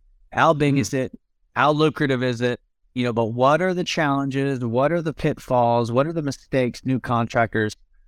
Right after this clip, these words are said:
Speaker 1: uh, deal with? What should they
Speaker 2: Mm.
Speaker 1: know?
Speaker 2: Yeah, I think it's very important to actu-, at least, depending on how your business is set up, it's, it's very important to actually a-, at least be aware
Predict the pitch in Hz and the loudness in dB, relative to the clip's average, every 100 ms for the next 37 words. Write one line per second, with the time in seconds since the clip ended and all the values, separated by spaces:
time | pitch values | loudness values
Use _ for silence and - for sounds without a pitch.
0 | _ _ _ 110 104 117 143 120 107 104 | _ _ _ -2 0 2 0 2 0 -2
1 | - _ _ _ _ 135 156 - 120 117 | -8 _ _ _ _ -4 -4 0 4 4
2 | 110 104 - _ _ _ - 170 185 107 | 4 0 -6 _ _ _ -12 2 2 2
3 | - - 135 135 170 151 123 117 127 135 | -6 -4 -4 -2 -2 -2 -2 2 4 4
4 | 123 113 - - 131 123 113 - _ _ | 4 2 0 0 2 2 0 -2 _ _
5 | - - 113 - - 120 123 127 117 135 | -10 0 0 0 -6 -2 0 2 2 2
6 | 135 - - _ - 123 156 165 156 135 | -2 -10 -20 _ -6 -4 -2 0 2 0
7 | 113 131 123 127 120 110 107 110 - 104 | 0 2 4 4 2 0 0 0 -4 -6
8 | - 104 98 104 - - 107 - 113 - | 0 2 4 2 -2 -8 -8 -6 -6 -2
9 | 113 131 127 117 127 117 110 117 - 113 | 0 2 2 2 2 2 2 -2 -2 -2
10 | 107 - 113 120 127 123 143 - 139 127 | -2 -4 -6 0 2 2 0 0 -2 0
11 | 110 101 104 110 117 | -2 0 2 2 2